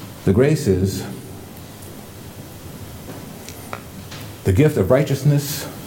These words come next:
and life through the one, Jesus Christ. Eternity. That's going to be given to us.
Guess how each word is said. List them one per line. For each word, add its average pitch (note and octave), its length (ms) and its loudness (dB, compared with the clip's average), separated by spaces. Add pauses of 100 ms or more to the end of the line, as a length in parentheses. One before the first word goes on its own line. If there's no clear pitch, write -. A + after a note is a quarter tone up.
and F2+ 100 6
life G#2 420 4
through A2 120 6
the G2+ 100 6
one, E2+ 420 6 (380)
Jesus F2 320 2
Christ. - 480 -6 (1400)
Eternity. G2+ 560 2 (520)
That's E2 200 2
going G2 180 6
to F2+ 60 2
be F#2+ 100 8
given D#2+ 600 2
to D#2+ 180 4
us. - 340 -4